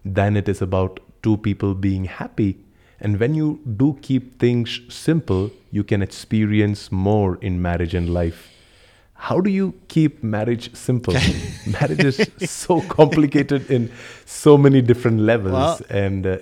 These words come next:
Speaker 1: and,
Speaker 2: sure.
Speaker 1: and your advice to keep it simple, uh, sometimes can be very challenging. And, and what, what would you, uh, tell us on that
Speaker 2: So
Speaker 1: point?
Speaker 2: I, I have this as a framework of oftentimes we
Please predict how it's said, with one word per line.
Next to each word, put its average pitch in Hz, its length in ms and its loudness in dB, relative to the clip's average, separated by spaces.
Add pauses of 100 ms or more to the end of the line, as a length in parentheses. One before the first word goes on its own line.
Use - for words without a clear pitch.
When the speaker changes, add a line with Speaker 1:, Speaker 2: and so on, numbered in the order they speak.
(140)
Speaker 1:
and, 110 140 0
Speaker 2:
sure. 135 280 4
Speaker 1:
and 123 200 -2
your 117 160 4
advice 113 420 0
to 131 100 0
keep - 240 0
it 117 120 0
simple, 110 480 0 (680)
uh, 98 160 2
sometimes 113 600 2
can 107 180 0
be 107 80 2
very 101 220 2
challenging. 98 580 0
And, 90 260 -2
and 92 220 -2
what, 101 240 0
what 110 280 -2
would 104 200 -2
you, 98 340 0 (120)
uh, 90 220 -2 (240)
tell 92 220 -2
us 90 240 -6
on 95 120 -4
that 87 180 -4
Speaker 2:
So 127 140 -4
Speaker 1:
point? 139 340 2
Speaker 2:
I, 143 140 0
I - 20 0
have 160 280 0
this 147 260 0
as 120 180 -4
a 117 100 -2
framework 120 800 -4
of 98 580 -8 (840)
oftentimes 135 880 0
we 135 680 -6